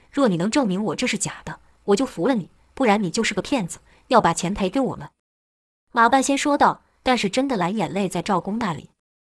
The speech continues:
赵插口说道：“你说在赵公那就在赵公那；你说是假的就是假的，话都给你说就好了，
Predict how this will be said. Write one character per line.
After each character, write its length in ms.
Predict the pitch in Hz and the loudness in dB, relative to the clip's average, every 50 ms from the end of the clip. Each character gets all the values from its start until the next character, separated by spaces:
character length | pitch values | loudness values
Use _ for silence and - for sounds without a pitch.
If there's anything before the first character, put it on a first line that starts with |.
| _ _ _ _ _ _ _ _ | _ _ _ _ _ _ _ _
赵 180 | - - 311 277 | 4 4 4 6
插 160 | - 294 294 | 6 2 0
口 160 | 285 - 185 | 0 0 -2
说 200 | 175 - 254 262 | 0 0 0 2
道 240 | 277 226 165 - _ _ _ _ _ | 4 2 2 2 _ _ _ _ _
：“你 120 | - 208 202 | -2 -2 0
说 160 | - 269 269 | 2 2 2
在 140 | 269 254 220 | 2 0 2
赵 160 | - 254 226 | 4 2 2
公 180 | 226 240 247 262 | 2 0 -2 0
那 100 | 254 220 | -2 0
就 140 | - 214 | 0 0
在 100 | 196 208 | 0 0
赵 200 | 196 - 240 202 | 0 2 2 0
公 180 | 180 202 214 226 | 2 0 -4 -4
那； 160 | 220 170 - _ _ _ _ _ _ | -4 -6 -6 _ _ _ _ _ _
你 120 | 220 208 | -2 0
说 320 | 196 - 247 247 247 247 _ | 2 2 2 2 2 -2 _
是 200 | - - - 254 | -6 -4 -2 -2
假 200 | - - 160 - | -2 -2 -4 -4
的 100 | - 190 | -4 -4
就 100 | 208 - | -4 -4
是 100 | - - | -4 -4
假 200 | 190 - - - - - | -4 -6 -8 -10 -10 -12
的， 140 | - 170 - _ _ _ _ _ | -12 -12 -12 _ _ _ _ _
话 180 | - - 277 240 | 4 6 6 6
都 100 | 233 208 | 6 2
给 120 | 190 226 | -2 -2
你 100 | 220 185 | -4 -2
说 180 | - - 247 254 | -2 -2 -2 -2
就 120 | 247 226 | -2 -4
好 220 | - - - - | -4 -6 -8 -8
了， 180 | - - - | -8 -12 -14